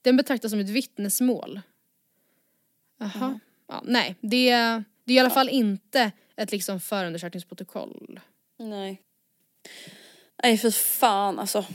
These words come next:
Speaker 1: Mm.
Speaker 2: U S A är fan crazy på så jävla många sätt. Usch.
Speaker 1: Ja,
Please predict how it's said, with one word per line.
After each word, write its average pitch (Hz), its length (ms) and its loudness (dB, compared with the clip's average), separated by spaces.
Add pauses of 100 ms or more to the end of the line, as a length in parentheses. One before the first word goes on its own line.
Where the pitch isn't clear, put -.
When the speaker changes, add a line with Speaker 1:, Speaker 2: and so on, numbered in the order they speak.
(220)
Speaker 1:
Mm. 214 380 -4
Speaker 2:
U 233 160 8
S 220 200 6
A 220 400 12
är 214 140 4
fan 196 360 -2
crazy 208 680 0
på - 120 -14
så - 120 -6
jävla 185 540 -2
många 101 200 -8
sätt. - 380 -10 (480)
Usch. 220 60 -2
Speaker 1:
Ja, 208 240 0